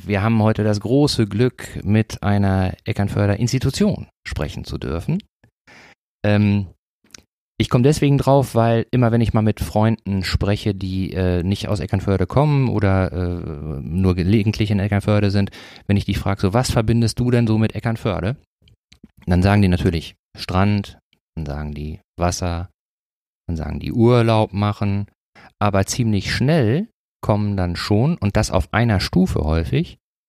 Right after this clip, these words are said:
die Piratentage und die Bonbonkocherei aus Eckernförde. Und wir sind heute sehr, sehr glücklich und sehr, sehr froh, dass wir Heike und Hermann Hinrichs von der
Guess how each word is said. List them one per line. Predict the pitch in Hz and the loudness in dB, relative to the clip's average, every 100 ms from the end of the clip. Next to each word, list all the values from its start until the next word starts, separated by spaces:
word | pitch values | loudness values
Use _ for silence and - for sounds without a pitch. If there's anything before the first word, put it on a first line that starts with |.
| _ | _
die | - | 0
Piratentage | 95 87 87 104 - 127 143 151 - - | 2 2 0 -2 -2 -2 -2 -4 -4 0
und | 95 101 - - _ _ _ _ _ | 2 2 -2 -12 _ _ _ _ _
die | - | -10
Bonbonkocherei | 78 80 87 92 95 - 85 - 95 87 - - | -2 0 2 2 0 0 -2 -2 -6 -8 -12 -14
aus | - | -14
Eckernförde. | - - 82 - 90 82 - _ _ _ _ - - _ | -14 -12 -12 -12 -12 -14 -18 _ _ _ _ -20 -20 _
Und | - 82 - | -2 -2 2
wir | 147 185 185 | 2 2 0
sind | - 139 - | -2 -2 0
heute | 95 95 | -2 -4
sehr, | 87 113 135 131 | 0 2 2 2
sehr | 123 113 | 0 0
glücklich | 98 - 104 - | -2 -2 -4 -4
und | 85 | -6
sehr, | 80 82 80 | -4 -4 -4
sehr | 80 | -6
froh, | 76 - 113 123 - - - _ _ - | -8 0 2 2 -2 -16 -20 _ _ -6
dass | - 135 131 - | 0 0 0 -4
wir | 80 57 60 _ _ _ - | -6 -6 -10 _ _ _ -8
Heike | 101 104 - 139 151 - | -2 -2 -2 -6 -8 -6
und | 90 82 | -6 -6
Hermann | - 85 80 80 80 82 _ | -8 -6 -4 -4 -6 -8 _
Hinrichs | - 160 180 185 185 - - _ | 2 4 4 2 -2 -8 -12 _
von | - - 95 | -2 0 2
der | 95 95 | 0 -4